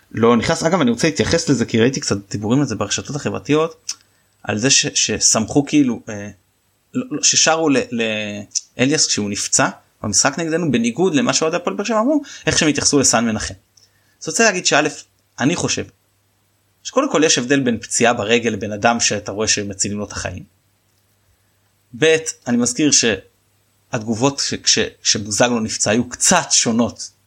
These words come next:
מהמקרה של סן מנחם, שפ-, אם אתם זוכרים שקרה אצלם את הצולב. ג', וזה אני חושב העיקר, לפחות ביציע שלנו,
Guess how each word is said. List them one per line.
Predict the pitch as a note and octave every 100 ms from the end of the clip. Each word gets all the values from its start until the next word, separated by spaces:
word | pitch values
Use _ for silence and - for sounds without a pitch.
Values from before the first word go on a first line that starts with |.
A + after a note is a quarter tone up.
| _ -
מהמקרה | G2+ G2+ G#2+
של | -
סן | F#2+ G#2
מנחם, | F#2+ F#2+ G#2+ F3+
שפ-, | - G2+ G#2 G#2
אם |
אתם | G2+ G2+
זוכרים | G#2 - G2+
שקרה | - G2+
אצלם | - F#2
את |
הצולב. | - - - - _ - - - A2+
ג', | E3 G3 A#2+
וזה | A2
אני | C3+
חושב | C#3 C3+ C3+
העיקר, | A2 - E3+ C3+ D#3+ - _ _ _ _ _ _ _ -
לפחות | - - E3+
ביציע | D#3 A#2 E3
שלנו, | D3 G#2+ C3 C#3